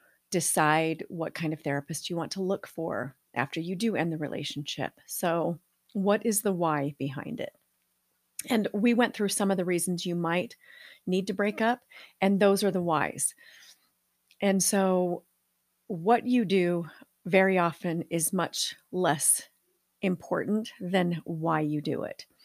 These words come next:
You might be compelled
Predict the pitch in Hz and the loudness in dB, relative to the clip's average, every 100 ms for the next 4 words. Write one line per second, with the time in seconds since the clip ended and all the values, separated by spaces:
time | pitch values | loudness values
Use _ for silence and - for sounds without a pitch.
0 | _ _ _ _ _ _ _ _ _ - | _ _ _ _ _ _ _ _ _ -12
1 | 180 202 233 240 226 220 - - 196 190 | -2 4 6 8 6 4 0 -2 0 2
2 | 190 185 175 _ _ _ _ _ _ _ | 0 -2 -6 _ _ _ _ _ _ _
3 | _ _ _ _ - _ - 190 190 - | _ _ _ _ -20 _ -4 0 0 0
4 | 170 175 202 233 | 4 4 6 2